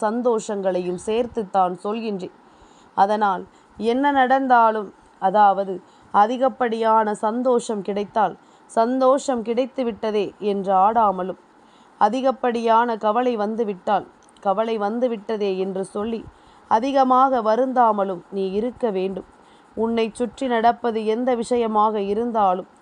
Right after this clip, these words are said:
அதன் மீது உன் கவனம் நிச்சயமாக இருக்க வேண்டும். ஏனென்றால் எந்த நேரத்தில் யார் நம் வாழ்க்கையில் எந்த விஷயத்தை செய்வார்கள் என்று அவ்வளவு சுலபமாக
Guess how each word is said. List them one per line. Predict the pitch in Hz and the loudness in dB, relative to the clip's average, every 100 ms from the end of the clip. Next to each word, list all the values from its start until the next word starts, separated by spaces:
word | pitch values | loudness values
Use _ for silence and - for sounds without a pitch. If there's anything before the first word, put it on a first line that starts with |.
| _ _ _ - | _ _ _ 0
அதன் | 233 254 254 | 2 2 0
மீது | 254 285 269 | -2 -2 0
உன் | 247 240 | 0 0
கவனம் | 220 226 262 247 170 - _ - | 0 0 0 -2 -6 -20 _ -12
நிச்சயமாக | 196 190 - 247 220 196 208 208 | -12 -10 -4 -2 0 0 0 0
இருக்க | 185 196 240 226 226 | -4 -2 -4 -4 -4
வேண்டும். | 185 196 196 - _ _ - - | -2 -4 -6 -12 _ _ -20 -8
ஏனென்றால் | 202 214 214 220 233 233 196 196 _ _ - | 0 2 2 -2 0 2 0 -4 _ _ -10
எந்த | 214 240 269 262 | -2 -2 0 0
நேரத்தில் | 233 233 254 220 - 233 190 _ _ 185 | 0 0 0 -2 -6 -10 -10 _ _ -10
யார் | 202 220 240 | 0 2 2
நம் | 226 220 | 0 -6
வாழ்க்கையில் | 208 220 247 233 240 214 | 0 0 0 -4 -6 -4
எந்த | 202 214 240 | -4 -4 -4
விஷயத்தை | 220 214 247 220 - 214 | -4 -4 -4 -6 -4 -6
செய்வார்கள் | 196 220 226 240 220 196 190 | -4 -4 -2 0 0 0 -4
என்று | 190 202 208 - _ _ _ _ _ - | -4 -6 -6 -12 _ _ _ _ _ -4
அவ்வளவு | 233 247 254 247 | 0 2 0 0
சுலபமாக | 254 285 294 262 247 240 226 190 | -2 0 2 2 2 2 0 -4